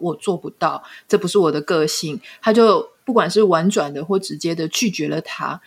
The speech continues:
那这一段关系会变成怎么样？那那个索爱的人他会有什么样的接下来的策略？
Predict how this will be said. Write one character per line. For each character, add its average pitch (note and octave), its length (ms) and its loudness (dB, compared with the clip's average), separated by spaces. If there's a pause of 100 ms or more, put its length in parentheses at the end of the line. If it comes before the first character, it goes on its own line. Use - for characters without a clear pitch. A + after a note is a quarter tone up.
(340)
那 C4+ 120 -2
这 C4 240 0
一 A#3 60 2
段 A3 220 4
关 E3 180 2
系 D#3 140 -4
会 F3 120 -2
变 D3+ 220 -4
成 C3+ 100 -6
怎 - 160 -12
么 - 120 -16
样？ - 260 -10
那 C4 140 0
那 C4+ 100 4
个 G#3 80 6
索 E3 300 -2
爱 F3+ 160 4
的 E3 140 -2
人 A2+ 200 -6
他 F3+ 220 -6
会 F3 400 -2
有 D#3 120 -6
什 D#3 140 -12
么 - 80 -10
样 D#3+ 160 -4
的 C3+ 120 -10 (360)
接 E3+ 120 -2
下 F#3 140 -2
来 C3+ 80 -4
的 A#2+ 120 -10
策 D3+ 200 -8
略？ C#3+ 220 -10